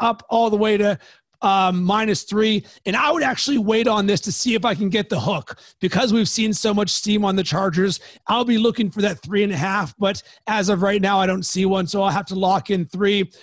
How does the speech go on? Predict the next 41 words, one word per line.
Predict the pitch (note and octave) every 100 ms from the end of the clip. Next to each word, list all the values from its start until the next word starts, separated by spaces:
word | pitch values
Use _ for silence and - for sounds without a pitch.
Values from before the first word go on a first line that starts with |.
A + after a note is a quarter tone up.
| - -
So | A3+
why | C4 C#4+
is | C#4
this | B3+ A#3
uncomfortable? | A3+ F3+ G#3+ F3 F#3 E3+ B2+ _ _ -
Because | G#3+ B3 F3+
the | G#3
Chargers | - A3+ C4+ A#3 D4+
are | A#3+
currently | G3 - A#3+ B3+ G3+ - -
five | G#3+ A3+ A3
and | G#3+
one | G#3 G#3+ G#3 D#4
against | G3+ G#3 G#3 A3
the |
spread | F3+ - A3 G#3+ G#3
on | F#3 G#3 G#3
the | F#3+
season, | - G#3+ G3+ A3+ A#3 A#3 - -
tied | - F#3+ A3 A#3
for | G3+
best | G3 A3 A3+ - G#3+
in | G#3
the | G#3 A3
N | G3+
F | F#3+ G#3+
L | G3 F#3+
so | - G3+
far. | - G#3+ G3+ E3 C3 - - _
The | F#3+
Chargers' | - B3+ D#4 D4 G#3 -
arrow | A3 A3+ A3+ A#3
is | A3 F3
pointing | - G3+ G#3 G3+ G#3
up | G3+ -
huge | - G#3 A3+ G3+ C#3
because | F#3+ G#3 F3 -
everybody | G3+ A#3 B3 A#3 A#3+
is | F3+
in | F#3+
love | F3+ F#3+ G3 G3+